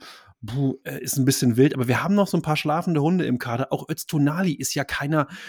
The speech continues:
der, der nicht weiß, wie er die Fußballschuhe schnüren muss. Und den, den kann, den kann Baumgart auch noch mal so ein bisschen wachküssen jetzt. Ich glaube, dass er die Spieler, die gut sind, gut in Form sind,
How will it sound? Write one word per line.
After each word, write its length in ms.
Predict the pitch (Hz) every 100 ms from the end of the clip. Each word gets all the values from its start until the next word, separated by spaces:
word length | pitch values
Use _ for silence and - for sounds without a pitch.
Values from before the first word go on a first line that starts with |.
| 131 - - _ 151
der, 160 | 147
der 180 | 139 139
nicht 200 | 147 -
weiß, 300 | 127 147 -
wie 80 | 147
er 40 |
die 80 | 139
Fußballschuhe 440 | 143 - 131 127
schnüren 300 | 120 127 120
muss. 280 | 117 110 - - 147 -
Und 260 | 139 135 - - _ _ _ -
den, 200 | 139 -
den 140 | 156
kann, 280 | 151 160 160 -
den 120 | 165
kann 160 | 170 170
Baumgart 300 | 165 175 -
auch 100 | 180
noch 140 | 185
mal 240 | 135 120 127
so 140 | 127 123
ein 60 |
bisschen 320 | 123 - 117
wachküssen 500 | 123 - - 123 123
jetzt. 260 | 117 113 -
Ich 100 | -
glaube, 260 | 143 147 151
dass 120 | 135
er 80 | 127
die 120 | 156
Spieler, 240 | - 151
die 120 | 135 127
gut 240 | 165 170
sind, 220 | 175 147
gut 140 | 170 156
in 100 | 147
Form 280 | 151 156
sind, 220 | 156 160